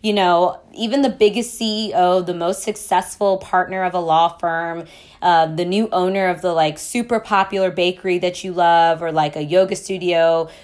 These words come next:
who just, you know, keeps opening multiple locations. Shout out Highland Yoga. Um, Elspeth, who is a super awesome entrepreneur, is doing an amazing job.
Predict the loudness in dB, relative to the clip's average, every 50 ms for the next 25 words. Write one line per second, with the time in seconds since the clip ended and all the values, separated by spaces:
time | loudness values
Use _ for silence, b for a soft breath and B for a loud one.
0 | B B -12 -8 -6 -6 -8 -8 -10 -12 -8 -6 -4 -4 -4 -4 -6 -6 -8 -4
1 | 0 2 4 4 2 2 -2 -2 -2 -2 0 0 -2 -2 -4 -4 -2 0 0 2
2 | 0 0 0 -2 -2 -4 -4 -4 -4 -6 -6 -4 -4 -4 -4 -4 -4 -6 -8 -10
3 | -12 -6 0 2 4 4 4 4 4 2 0 -2 -2 0 0 2 0 0 -2 -2
4 | -2 -2 -2 -2 -2 -4 -4 -4 -6 -8 B B B B _ -4 -2 0 0 0
5 | 0 -2 -4 -6 -10 -12 -4 0 2 2 2 2 0 0 0 0 -2 -2 -4 -4
6 | -4 -2 -2 -2 -2 -2 -2 -4 -4 -4 -4 -2 -2 -4 -4 -6 -6 -8 -8 -6
7 | -4 0 0 2 4 4 6 6 6 4 2 -2 -6 -6 -8 -8 -8 -10 -8 -8
8 | -6 -6 -6 -6 -6 -8 -8 -8 -6 -6 -6 -6 -6 -6 -8 -8 -8 -8 -10 -10
9 | -10 -12 -10 -6 -4 -4 -2 -2 -4 -4 -6 B